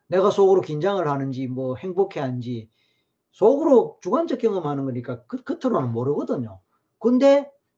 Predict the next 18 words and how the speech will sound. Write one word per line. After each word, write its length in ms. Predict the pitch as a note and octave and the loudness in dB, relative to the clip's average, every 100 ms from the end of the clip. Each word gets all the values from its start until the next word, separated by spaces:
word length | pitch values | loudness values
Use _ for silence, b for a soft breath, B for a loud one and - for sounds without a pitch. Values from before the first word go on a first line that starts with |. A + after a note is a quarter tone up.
| _ _ _ _ _ _ | _ _ _ _ _ _
남들한테 640 | - D#3 D#3+ C#3+ A#2+ A#2+ | -8 -4 -2 -2 -4 -8
들키는 460 | A#2+ - F#3+ D3 A2 | -12 -12 -12 -12 -14
경우가 220 | G2 F#2+ | -16 -20
있죠. 200 | - A2+ | -18 -8
남들이 340 | C3 E3 E3 | -6 -2 -2
눈치채는 540 | C#3 D#3+ E3+ - F#3+ D3+ | -2 -6 -10 -10 -8 -6
경우가 260 | A#2+ G2 F#2 | -6 -8 -18
있죠. 300 | - - - b b b b | -18 -20 -20 b b b b
피부를 360 | - A3+ G3 B2 | -4 2 2 2
통해서 320 | A2+ - A2+ | -4 -8 -10
나타나거든요. 640 | F#2+ - F2+ F2 - _ _ _ b _ | -14 -16 -18 -18 -20 _ _ _ b _
얼굴이 280 | B2+ A#2 B2 | -4 0 0
붉어지거나. 760 | C#3 D3 A#2 A2 G2 G#2 B3 - _ _ _ _ _ _ _ _ _ - | 0 2 2 0 -10 -8 -8 -10 _ _ _ _ _ _ _ _ _ -4
얼굴, 480 | D3+ D#3 E3 D3+ B2+ | 0 4 4 4 0
뭐 200 | A#2 C3+ | -2 0
저도 280 | F3+ E3+ B2 | 2 4 0
지금 400 | C#3 B2+ A#2 A2+ | -2 -6 -6 -8
이제 320 | A#2 G#2 | -12 -14